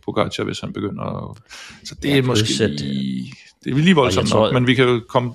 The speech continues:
Speaker 1: det kan jo komme til skamme til os alle sammen, jo, at hvis
Speaker 2: Ja,
Speaker 1: han
Speaker 2: ja.
Speaker 1: så stiller op i turen og vinder hele lortet, havde han altså ikke
Speaker 2: Ja,
Speaker 1: kørt podiet.
Speaker 2: jeg vil så sige, hvis man lige ser bort fra turen, hvor Pogacar vandt som toogtyve-årig, øh, Sexas er også bedre nu, end Pogacar var i den sæson, hvor han vandt sin første Tour de France.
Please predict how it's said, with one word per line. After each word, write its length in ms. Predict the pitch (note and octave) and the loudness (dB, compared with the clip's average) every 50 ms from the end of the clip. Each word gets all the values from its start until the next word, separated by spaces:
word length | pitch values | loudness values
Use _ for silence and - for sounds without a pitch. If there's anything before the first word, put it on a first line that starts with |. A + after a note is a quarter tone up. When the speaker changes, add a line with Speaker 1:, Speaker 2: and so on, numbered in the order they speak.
| - | -6
Speaker 1:
det 80 | C3+ A#2+ | -4 -2
kan 80 | C3+ | -2
jo 60 | C3 A2+ | -2 -2
komme 180 | C3 B2 A#2+ | -2 -4 -4
til 120 | - - A2+ | -6 -8 -4
skamme 500 | - - A#2+ B2+ D3 D#3+ D#3+ D#3+ D3 B2 | 0 0 0 0 0 -2 -2 -2 -4 -4
til 160 | - C3 C3 | -4 -2 -2
os 140 | C3 A#2 A#2 | 0 0 0
alle 160 | B2 B2+ C#3 | -2 -2 0
sammen, 280 | C#3 C3 - - C#3 C#3 | -2 -2 -2 -2 -4 -2
jo, 140 | B2+ B2 A#2 | -2 -2 -2
at 60 | A2+ | -2
hvis 120 | A2+ A#2 A#2+ | -2 0 2
Speaker 2:
Ja, 60 | G2 | 2
Speaker 1:
han 80 | A#2 | 2
Speaker 2:
ja. 80 | B2+ A2+ A#2+ B2 B2 | 4 4 2 2 2
Speaker 1:
så 80 | A#2+ | 0
stiller 220 | A2 - A#2 A2+ A2+ | 0 0 2 2 2
op 100 | A#2 B2+ | 2 0
i 20 | |
turen 320 | B2+ - C3 B2 B2+ B2+ A#2 | 0 0 0 0 0 0 -2
og 80 | A2 | -2
vinder 160 | A2 B2+ B2 | -2 -2 -2
hele 160 | A#2 A#2 A2+ A#2 | -2 -4 -4 -4
lortet, 240 | A2+ A#2+ - - _ | -6 -6 -8 -8 _
havde 160 | A#2+ B2 A#2 | -6 -4 -4
han 80 | A#2 A2+ | -4 -4
altså 160 | - G#2+ A#2 | -4 -4 -4
ikke 260 | A#2 A2 G#2 G2+ - | -4 -6 -4 -2 0
Speaker 2:
Ja, 60 | - - | 0 0
Speaker 1:
kørt 120 | - - | 0 -2
podiet. 300 | - A#2+ - - B2+ C3 - _ _ _ _ _ _ _ _ _ _ _ | -2 -2 -2 -6 -12 -16 -18 _ _ _ _ _ _ _ _ _ _ _
Speaker 2:
jeg 80 | - F2 | -10 -6
vil 60 | F2+ | -2
så 120 | - G2+ G2+ | 0 0 2
sige, 140 | - - | 2 0
hvis 180 | G#2 G2 - - | 0 -2 0 0
man 100 | G2+ F#2+ | 2 2
lige 100 | A#2 C3 | 2 2
ser 140 | - - A#2 | 2 2 2
bort 340 | - - - F#2+ A2 A#2+ - | 2 4 4 4 4 4 2
fra 260 | - G#2 F2 E2 - - | 0 0 0 0 -4 -12
turen, 400 | - - - A2+ F#2+ D#2 F2 D#2+ D2 - - | -8 -4 -4 -2 -2 -2 -4 -4 -6 -8 -6
hvor 160 | - F2+ F2 | -4 -2 -2
Pogacar 400 | - - E2+ D#2 D#2 D2+ - - | -2 -2 -2 0 -2 0 0 -2
vandt 480 | F2 D#2 E2 E2+ - - - - - - _ _ _ - | -2 -2 -2 -4 -4 -4 -10 -16 -16 -16 _ _ _ -10
som 220 | - - E2 D#2 | -8 -6 -6 -6
toogtyve-årig, 640 | - - F2 D2+ D2+ - - F2 C#2 - - - - - - _ _ _ _ _ _ _ _ - | -4 -4 -2 -2 -2 -2 -4 -4 -2 -2 -4 -6 -10 -14 -20 _ _ _ _ _ _ _ _ -2
øh, 440 | F2+ E2 D#2+ D#2 D2+ D2 D2 D2 C#2+ C2+ C#2 C2 - - _ - | 0 0 0 0 0 -2 -4 -6 -8 -10 -12 -14 -16 -18 _ -10
Sexas 600 | - - - F2 - - F2+ F2 G#2 - - - - | -6 -4 -2 -2 -2 0 0 0 0 0 -2 -4 -6
er 120 | - F2 | -6 -6
også 300 | - F2+ G2+ A2 - - | -2 -2 -2 -2 -2 -2
bedre 240 | - A#2 A2+ A#2 A2+ | 0 2 2 4 2
nu, 320 | G#2 G2 G2+ G#2+ A#2+ B2 - | 2 2 2 0 0 -2 -4
end 140 | G2 F#2 - | -6 -4 -4
Pogacar 480 | - E2+ D2+ - D#2+ F2 - - A2 | -4 -4 -2 -2 -2 -2 -2 -4 -6
var 340 | F2 D2+ D#2+ E2+ G2 G#2+ - - | -2 0 0 0 -2 -2 -8 -8
i 40 | G2+ | -6
den 180 | - F2+ - | -6 -4 -4
sæson, 400 | - - - - - F2+ F#2 A2+ | -4 -4 -4 -4 -4 -4 -2 0
hvor 140 | A2+ G2 E2 | 0 0 -2
han 180 | D#2 E2+ E2 D#2+ | -2 -2 -4 -2
vandt 240 | F2+ F#2 - - - | -4 -4 -4 -6 -8
sin 180 | - - F#2 | -6 -6 -6
første 300 | F2 - - D#2+ - - | -4 -4 -4 -4 -4 -6
Tour 200 | - - - F2+ | -10 -8 -6 -6
de 40 | F2 - | -4 -4
France. 380 | - F2 E2+ F#2+ - - - | -4 -4 -2 -4 -6 -10 -12